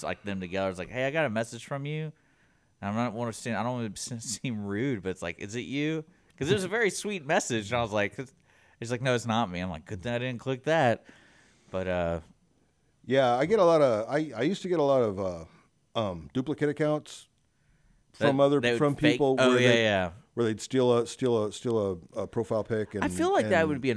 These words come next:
Speaker 1: badge of honor if someone stole my profile
Speaker 2: Oh, no, these were
Speaker 1: and
Speaker 2: nobodies.
Speaker 1: pretended to be. Well, I mean, somebody wanted
Speaker 2: I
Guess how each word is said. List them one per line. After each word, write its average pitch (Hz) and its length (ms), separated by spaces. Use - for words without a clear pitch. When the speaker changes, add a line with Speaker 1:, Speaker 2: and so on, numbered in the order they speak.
Speaker 1:
badge 107 360
of 90 100
honor 87 460
if 104 120
someone 127 400
stole 117 420
my 101 180
profile 78 800
Speaker 2:
Oh, 113 180
no, 107 120
these 165 160
were 151 80
Speaker 1:
and 104 100
Speaker 2:
nobodies. 92 260
Speaker 1:
pretended 127 300
to 113 80
be. 151 160
Well, 156 220
I - 20
mean, 143 400
somebody 165 520
wanted 139 300
Speaker 2:
I 131 40